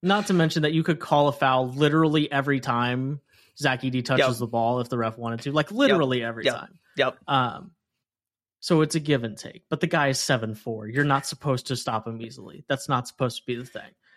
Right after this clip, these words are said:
Speaker 1: Um, the other thing is that Serge Ibaka gotta be, like, a top three first name in college basketball this year.
Speaker 2: Oh, sure.
Speaker 1: Serge
Speaker 2: Yep.
Speaker 1: Ibaka? Are you kidding
Speaker 2: Mm-hmm.
Speaker 1: me?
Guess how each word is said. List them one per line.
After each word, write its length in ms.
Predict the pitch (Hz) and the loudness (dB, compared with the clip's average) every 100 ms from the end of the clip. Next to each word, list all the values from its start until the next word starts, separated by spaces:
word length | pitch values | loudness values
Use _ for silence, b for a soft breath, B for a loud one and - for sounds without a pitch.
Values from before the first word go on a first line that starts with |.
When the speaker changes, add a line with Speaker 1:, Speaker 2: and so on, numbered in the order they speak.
| b - | b 0
Speaker 1:
Um, 220 | 160 165 | 2 6
the 100 | 214 | 6
other 160 | 254 | 6
thing 220 | 240 226 185 | 6 6 6
is 100 | 160 | 4
that 160 | 151 | 2
Serge 240 | - 214 170 | 4 4 4
Ibaka 400 | 127 127 139 139 | 2 4 4 4
gotta 220 | 131 131 | 4 4
be, 120 | 127 | 0
like, 160 | 120 113 | 0 -4
a 60 | |
top 320 | 117 120 120 | -2 -2 -2
three 260 | - 120 117 | -6 -4 -4
first 300 | 117 117 - | -4 -6 -6
name 240 | 110 113 | -8 -8
in 60 | 117 | -8
college 280 | 113 110 107 | -8 -8 -8
basketball 320 | 110 110 135 | -12 -10 -8
this 160 | 131 160 | -6 0
year. 80 | |
Speaker 2:
Oh, 80 | 180 | 0
sure. 260 | 135 165 147 | 2 0 -2
Speaker 1:
Serge 340 | - - 147 | -2 2 4
Speaker 2:
Yep. 120 | - | 4
Speaker 1:
Ibaka? 420 | 123 120 131 170 190 | 2 2 2 0 0
Are 60 | |
you 120 | 139 | -2
kidding 260 | 170 135 139 | 0 0 0
Speaker 2:
Mm-hmm. 40 | 175 | -2
Speaker 1:
me? 240 | 269 285 | -4 -8